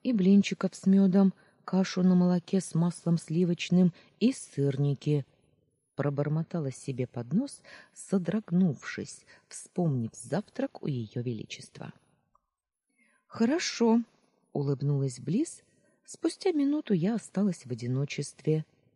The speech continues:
Беглым взглядом осмотрев покои, сползла с кровати, устроившись за столом, открыла первую книгу.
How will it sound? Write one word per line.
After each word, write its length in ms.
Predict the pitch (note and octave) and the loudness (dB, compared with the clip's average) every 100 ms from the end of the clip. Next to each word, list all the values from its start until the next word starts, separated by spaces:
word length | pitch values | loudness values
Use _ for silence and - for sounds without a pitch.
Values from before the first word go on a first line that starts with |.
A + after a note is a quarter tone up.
| _ C3 A#2 | _ -20 -8
Беглым 400 | D#3 D#3 - B2 | -2 -2 -2 -6
взглядом 600 | B2 - - D3 C3 B2 - | -8 -8 -4 -4 -4 -6 -8
осмотрев 560 | C#3+ - B2 - B2+ - - | -12 -8 -10 -6 -8 -10 -18
покои, 540 | - - A3 A#3 G#2 _ _ _ _ - - _ | -16 -8 -6 -6 -10 _ _ _ _ -20 -20 _
сползла 680 | - - G3+ G3+ E3 A3+ | -20 -4 2 2 0 -4
с 100 | F#4 - | -6 -8
кровати, 580 | - A#2 F#3 C#4 - C#4+ | -6 -4 -6 -6 -8 -8
устроившись 880 | - - - A3 C4+ - - B3 - | -10 -12 -4 -2 -2 -6 -10 -10 -10
за 200 | C3+ C3 | -12 -10
столом, 520 | - - A2+ B2 C4+ - _ | -12 -16 -6 -2 -2 -6 _
открыла 500 | - - - C3+ D3+ F#3 | -14 -12 -6 -4 -4 -6
первую 420 | - A#2 A2+ C#3+ | -6 -8 -6 -8
книгу. 440 | - - - - | -8 -14 -12 -16